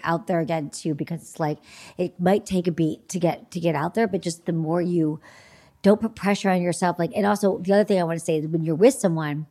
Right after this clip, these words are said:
this is a good game changer too, is being real, being honest, authentic, sharing something that's, like,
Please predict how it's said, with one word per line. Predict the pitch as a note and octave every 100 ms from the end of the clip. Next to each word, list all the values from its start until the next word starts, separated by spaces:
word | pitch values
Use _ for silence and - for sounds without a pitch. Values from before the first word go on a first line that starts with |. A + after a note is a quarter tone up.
| _ _ _ -
this | G3
is | G#3+
a |
good | - G3 D3
game | D#3+ D#3
changer | - E3 D#3
too, | C#3 - E3
is | D3+
being | D3+ F3 G#3 G3
real, | F3 E3
being | E3+ F#3 -
honest, | D#3+ D#3+ -
authentic, | - E3+ D3+ C#3+ D3+ -
sharing | - E3+ F#3
something | F3 F3 F3 D#3
that's, | D3+
like, | -